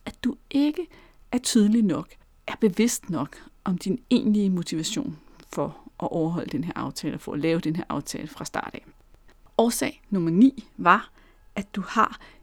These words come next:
en underliggende frygt for at blive forbundet med en egenskab, du ikke ønsker at blive forbundet med, ved at overholde den her aftale med dig selv.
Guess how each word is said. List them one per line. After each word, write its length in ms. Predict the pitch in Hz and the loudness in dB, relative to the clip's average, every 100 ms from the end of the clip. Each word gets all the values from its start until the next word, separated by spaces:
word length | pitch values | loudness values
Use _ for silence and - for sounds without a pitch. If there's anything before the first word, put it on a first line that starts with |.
| - | -4
en 160 | 190 - _ | -2 -2 _
underliggende 640 | 214 233 294 226 196 185 170 | 6 6 6 4 0 -4 -6
frygt 500 | - 202 240 - - | -4 -2 -2 -6 -20
for 440 | - - - 180 - _ | -20 -10 -4 -4 -4 _
at 80 | 196 | -10
blive 160 | - 175 | -6 -6
forbundet 560 | - - 190 - 208 208 | -6 -2 -2 0 -4 -2
med 80 | 180 | -4
en 100 | - | -2
egenskab, 760 | 185 180 226 - - - 220 - - - - | 0 2 2 0 -6 -4 -6 -10 -20 -20 -2
du 80 | 185 | 0
ikke 180 | 170 - | 0 0
ønsker 280 | 165 - | -4 -4
at 60 | 190 | -6
blive 120 | 180 | -6
forbundet 460 | - - 214 - 269 | -8 -4 0 0 0
med, 140 | 262 - - - _ - | -2 -6 -18 -20 _ 2
ved 160 | 190 | 2
at 100 | 185 | 2
overholde 360 | - 160 170 - | -2 -2 -2 -4
den 160 | 160 | -6
her 80 | 175 | -6
aftale 380 | - - - 165 165 | -6 -8 -8 -12 -10
med 80 | 147 | -12
dig 80 | 156 | -12
selv. 180 | - | -14